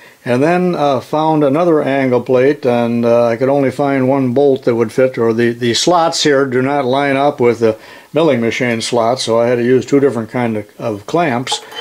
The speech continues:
But I'm going to put the, uh, the work in between the two, and I've already adjusted this so that I've got a pretty good fit, and I will use another square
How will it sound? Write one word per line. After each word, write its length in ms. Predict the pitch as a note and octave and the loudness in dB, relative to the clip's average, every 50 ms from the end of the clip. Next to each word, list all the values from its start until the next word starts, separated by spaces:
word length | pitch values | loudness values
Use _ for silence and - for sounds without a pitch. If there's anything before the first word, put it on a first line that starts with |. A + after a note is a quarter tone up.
| - - - - - - | -16 -16 -18 -14 -12 -6
But 300 | - B2 B2 A2+ - - - - - - - _ - | -2 -2 -2 -2 -4 -10 -18 -20 -20 -20 -20 _ -10
I'm 140 | C3 C3 | -8 -4
going 300 | C3+ D#3+ F3 F#3 F#3 E3 C3 | -2 0 0 0 0 0 2
to 140 | - D3+ C#3 | 2 2 2
put 300 | - F#3 F3+ E3+ - - | 2 2 0 0 0 0
the, 280 | D#3 D3+ D3 C#3 C3+ | 2 2 4 4 4
uh, 200 | B2 A#2+ A#2 A2+ A2 - - - - - - - - - - | 2 2 0 -2 -4 -8 -14 -20 -14 -12 -10 -10 -10 -8 -4
the 100 | B2 B2 | -2 0
work 380 | A#2+ D3 E3+ F3 F3 E3+ - - | 2 4 4 4 2 0 -2 -2
in 180 | C#3+ D3 E3 | 0 0 2
between 420 | F3 D#3+ - - A#3 C#4 C#4+ C4 A3 | 2 0 0 0 0 2 2 2 2
the 120 | D#3 B2 | 0 0
two, 360 | - - B2+ G2+ G#2+ A#2+ D#3 D3 - - - _ _ _ - - - - - | -2 -2 -4 -4 -4 -8 -10 -14 -16 -20 -20 _ _ _ -20 -20 -20 -12 -6
and 100 | - C#3 | -2 0
I've 120 | D3 D#3 F#3+ | 0 2 4
already 500 | G#3 G#3 G#3 F#3+ F#3+ F3+ F3 F3 E3+ D3+ | 2 4 4 4 2 2 2 2 2 2
adjusted 640 | C#3+ C#3 B2+ B2 D3 D#3+ E3 D3+ - - D3 C3 | 0 0 0 2 2 2 2 2 0 0 0 0
this 280 | A#2 A#2 A#2 A#2+ B2+ - | 2 2 2 2 2 0
so 220 | - - B2 B2 | 0 0 2 2
that 260 | A#2 A#2+ A#2+ A#2 - B2 | 2 2 0 0 0 0
I've 160 | A#2 A2+ A#2 | -2 0 0
got 200 | C3 D3 C#3 B2+ | 0 2 2 0
a 60 | A#2+ | 0
pretty 280 | - - D3 C3+ C3 B2 | 0 0 2 2 2 4
good 220 | C3 C3+ A2 G#2 | 2 2 2 0
fit, 480 | - - F3+ D#3+ B2+ A#2+ - - - - _ - - - - - - - - _ _ | -2 -2 0 2 2 0 -2 -6 -12 -18 _ -20 -20 -20 -20 -20 -20 -20 -20 _ _
and 240 | - B2 A#2+ A#2+ A#2+ | -6 -4 -2 0 0
I 80 | A#2+ A#2+ | 0 2
will 340 | A#2+ B2 B2 A#2+ A2 - - _ _ _ - - - _ _ | 2 2 2 2 0 -2 -6 _ _ _ -16 -16 -16 _ _
use 320 | - C3+ D3 D3 D3 C3 C#3+ | 0 2 4 4 4 4 2
another 480 | D3 C3+ C3 C#3+ D#3+ F3+ F3+ E3 C#3+ | 0 -2 0 2 2 4 4 4 2
square 600 | B2 - - - D3+ C3+ B2+ B2 B2 A#2+ B2 C3 | 2 0 -2 0 2 2 4 4 4 2 0 0